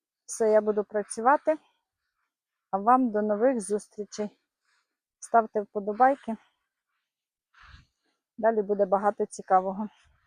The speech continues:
Весна починається, роботи також добавляється.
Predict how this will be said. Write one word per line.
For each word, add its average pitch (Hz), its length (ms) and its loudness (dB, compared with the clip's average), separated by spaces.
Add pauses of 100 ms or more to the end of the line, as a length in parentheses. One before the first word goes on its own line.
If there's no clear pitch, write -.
(600)
Весна 214 380 0
починається, 247 880 -2 (720)
роботи 196 420 2
також 196 420 0
добавляється. 190 880 -2